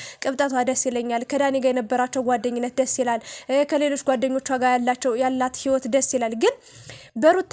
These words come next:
ላይ እና በአብርሽ ላይ ያደረሰችውን ነገር ሳስብ ምን አይነት ሰው ብትሆን ነው ማለት ምን አይነት ጭካኔ ነው ብዬ አንዳንዴ በቃ ውስጤን በጣም የሆነ ጥያቄ ምልክት ይሆንብኛል። እና አሁንም ሩታ በቃ ተውኝ፣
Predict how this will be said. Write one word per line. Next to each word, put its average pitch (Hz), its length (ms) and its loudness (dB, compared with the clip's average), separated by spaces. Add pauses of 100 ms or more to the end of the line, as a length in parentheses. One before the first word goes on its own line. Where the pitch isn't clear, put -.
ላይ 349 180 4
እና 294 240 0
በአብርሽ 269 420 0
ላይ 320 140 2
ያደረሰችውን 269 640 0
ነገር 269 240 0
ሳስብ 311 340 2 (300)
ምን 370 180 2
አይነት 349 220 2
ሰው 302 160 2
ብትሆን 262 380 -2
ነው 233 160 -4
ማለት 339 300 -2
ምን 330 160 2
አይነት 302 280 0 (160)
ጭካኔ 277 360 0
ነው 254 140 -2
ብዬ 269 180 0
አንዳንዴ 294 340 0
በቃ 311 220 -2
ውስጤን 285 340 -2
በጣም 349 220 2 (260)
የሆነ 311 340 2
ጥያቄ 320 360 0
ምልክት 269 340 -2
ይሆንብኛል። 240 560 -2
እና 370 120 0 (500)
አሁንም 415 360 4
ሩታ 392 220 -2 (100)
በቃ 466 160 -2 (100)
ተውኝ፣ 349 380 2